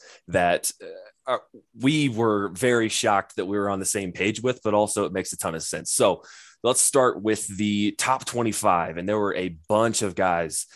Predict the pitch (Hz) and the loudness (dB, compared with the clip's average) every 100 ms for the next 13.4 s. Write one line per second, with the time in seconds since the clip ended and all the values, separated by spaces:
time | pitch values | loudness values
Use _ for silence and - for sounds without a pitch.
0 | - 95 85 98 95 104 92 85 85 92 | -10 -6 -2 -2 0 -2 -2 -4 -4 -4
1 | - 98 90 - 85 85 80 165 101 196 | -4 -6 -6 -2 0 0 -2 2 4 2
2 | - - _ _ _ _ _ - 370 359 | 0 -8 _ _ _ _ _ -2 -2 0
3 | 349 - 262 247 - 226 220 208 202 180 | -2 0 -2 -2 2 2 2 -2 -4 -2
4 | 180 233 233 240 254 - 127 143 143 127 | -2 0 2 0 0 -6 -4 -2 -2 0
5 | 131 127 123 156 180 - 95 139 147 - | -2 0 0 0 -2 -6 0 4 6 4
6 | _ _ _ _ - 113 113 107 107 101 | _ _ _ _ -4 -2 -2 -2 -2 0
7 | 104 123 110 101 - 113 - 120 117 113 | 2 2 2 0 2 0 0 -2 0 0
8 | - 101 98 92 - - 95 113 104 98 | 0 -2 -2 -6 -14 -8 -2 0 0 -4
9 | - 117 107 107 101 98 - - 196 175 | 0 0 2 0 -2 -4 -2 -2 -2 -4
10 | - 180 131 87 104 113 117 110 107 110 | 0 0 -2 -2 0 2 0 -6 -8 0
11 | 104 87 98 95 92 - 90 95 90 87 | 0 0 -4 -6 -8 -10 -8 -4 -4 -2
12 | 107 104 92 90 87 90 90 85 87 85 | 0 0 0 -4 -4 -4 -4 0 0 0
13 | 82 82 110 92 | -4 2 4 4